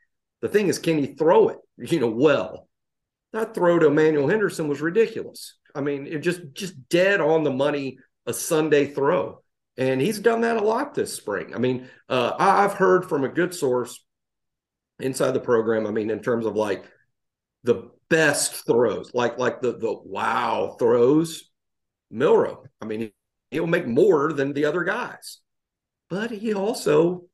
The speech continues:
will make the most errors, you know, and, and, and, and errors lose the games. I mean, so it's very,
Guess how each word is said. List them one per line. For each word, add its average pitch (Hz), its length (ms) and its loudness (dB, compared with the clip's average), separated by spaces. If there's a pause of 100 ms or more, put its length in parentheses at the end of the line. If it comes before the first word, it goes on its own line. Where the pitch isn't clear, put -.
will 156 200 0
make 139 360 0 (440)
the 156 80 4
most 139 640 2
errors, 135 800 0
you 113 100 -8
know, 107 300 -8
and, 120 360 -2 (420)
and, 123 500 0
and, - 0 -
and 123 340 0 (180)
errors 175 320 4
lose 165 480 0
the 185 100 2
games. 196 640 -2
I 113 80 -8
mean, 135 140 -4
so - 120 -4
it's - 120 -4
very, 214 300 2